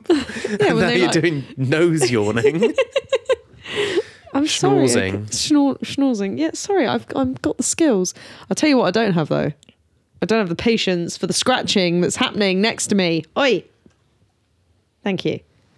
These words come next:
Speaker 2: The dog's got
Speaker 1: It's not
Speaker 2: allergies.
Speaker 1: me, it's the
Speaker 2: The
Speaker 1: dog.
Speaker 2: dog's got
Speaker 1: <laughs>
Speaker 2: allergies.
Speaker 1: I'm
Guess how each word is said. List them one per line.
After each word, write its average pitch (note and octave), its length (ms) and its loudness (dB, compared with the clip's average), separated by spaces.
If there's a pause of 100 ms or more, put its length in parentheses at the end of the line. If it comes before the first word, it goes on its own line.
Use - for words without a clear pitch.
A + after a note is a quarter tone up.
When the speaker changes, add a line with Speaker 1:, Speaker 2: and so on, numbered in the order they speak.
(800)
Speaker 2:
The - 60 0
dog's F3 240 0
got D#3 160 -4
Speaker 1:
It's D3+ 100 0
not C#3 140 0
Speaker 2:
allergies. - 80 2
Speaker 1:
me, G#2 200 0
it's - 160 -4
the G#2+ 100 -4
Speaker 2:
The G#2+ 100 0
Speaker 1:
dog. C4+ 140 4
Speaker 2:
dog's C4 280 2
got - 280 2
Speaker 1:
<laughs> - 0 -
Speaker 2:
allergies. D4 1200 2
Speaker 1:
I'm D#3+ 80 2